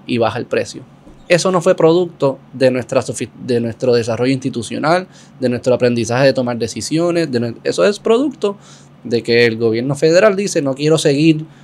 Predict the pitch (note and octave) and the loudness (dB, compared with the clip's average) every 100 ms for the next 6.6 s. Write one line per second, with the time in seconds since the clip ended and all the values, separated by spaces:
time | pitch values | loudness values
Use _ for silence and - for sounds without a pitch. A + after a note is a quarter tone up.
0 | - _ - - - C3 B2+ C3+ C#3+ D3 | -20 _ -20 -20 -8 0 4 4 2 0
1 | D3 D3 D3+ D#3 C3+ C#3 C3+ D3+ - B3+ | 2 4 2 2 0 0 0 0 2 2
2 | A#3+ F3+ D3 C3+ D#3 D3 D3 C#3+ D3 D3 | 4 2 4 4 4 4 4 4 4 2
3 | - C3+ D3 D3 C3 C#3 C#3+ C3+ B2+ C3+ | 4 6 6 6 4 4 2 -2 -2 2
4 | C#3 C3+ C3+ C#3+ D3+ D#3+ D#3 B3+ A#3 A3 | 4 4 2 -4 -6 -6 -4 -4 -4 -6
5 | - - - - - - - A3 A3 A3+ | -12 -20 -20 -20 -10 -4 0 2 4 2
6 | A3 E3 - - C#3+ | 4 2 2 -4 -10